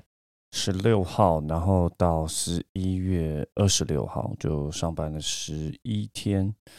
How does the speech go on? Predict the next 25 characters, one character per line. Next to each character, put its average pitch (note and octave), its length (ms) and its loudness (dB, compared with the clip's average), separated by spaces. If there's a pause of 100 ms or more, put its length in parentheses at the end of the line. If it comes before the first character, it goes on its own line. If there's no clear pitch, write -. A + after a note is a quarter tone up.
(340)
然 D#2+ 120 -4
后 D#2+ 60 0
到 D#2 720 0 (100)
二 - 60 0
十 - 160 -4
六 E2 100 2
号 D#2 140 -2
投 - 160 -4
票 D#2+ 220 0
那 D#2+ 160 0
一 D2+ 40 -2
天， D#2 400 -2
然 C#2+ 140 -4
后 - 80 -6
才 C2+ 680 -4
出 - 480 0
来 F#2 220 4
投 F#2 200 -2
票。 G#2+ 280 -2 (680)
然 F#2+ 100 0
后 - 20 4
大 F#2+ 160 6
概 F#2+ 80 8
就 F#2+ 120 2
是 G2 420 -2